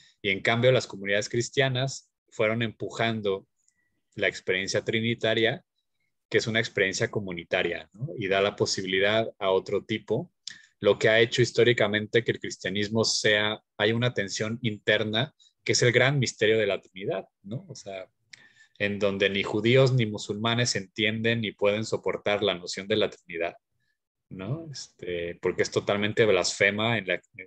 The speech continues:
dentro de la experiencia clásica monoteísta, ¿no? Este, y eso le ha dado como una, una flexibilidad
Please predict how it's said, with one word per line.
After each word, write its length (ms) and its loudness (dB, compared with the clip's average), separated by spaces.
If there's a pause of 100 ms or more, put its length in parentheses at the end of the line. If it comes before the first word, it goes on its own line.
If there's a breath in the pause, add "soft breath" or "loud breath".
dentro 320 4
de 100 6
la 80 2
experiencia 1080 -2 (420)
clásica 460 0
monoteísta, 800 -4 (880)
¿no? 400 -8
Este, 640 -12 (300 loud breath)
y 100 2
eso 180 4
le 80 6
ha 100 4
dado 400 4
como 240 -6
una, 760 -2 (800)
una 200 0
flexibilidad 1120 0